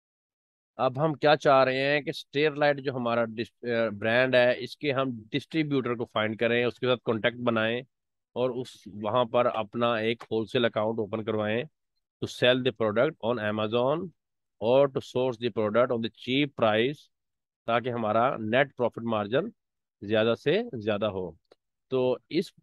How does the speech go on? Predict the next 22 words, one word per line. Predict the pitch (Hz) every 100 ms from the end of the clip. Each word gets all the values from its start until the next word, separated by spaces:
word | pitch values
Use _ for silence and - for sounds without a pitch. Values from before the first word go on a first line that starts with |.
| -
brand | 113 117 151 156
को | 156
आप | 139
अपने | 127 131
first | 127 143 139 131
वाले | 120
को | 127
कॉपी | 117 107 -
करेंगे, | 123 139 143 143 156 - _ _ _ _ _ -
कॉपी | 127 127 165
कर | 160 139
कर | 139 139
आपने | 120 117 131
आ | 127
जाना | 117 117 117
है | 117 127 -
अपने | 113 110 120
Google | 117 110 117 110
के |
search | 117 - 127 -
bar | 104 98
में। | 92 90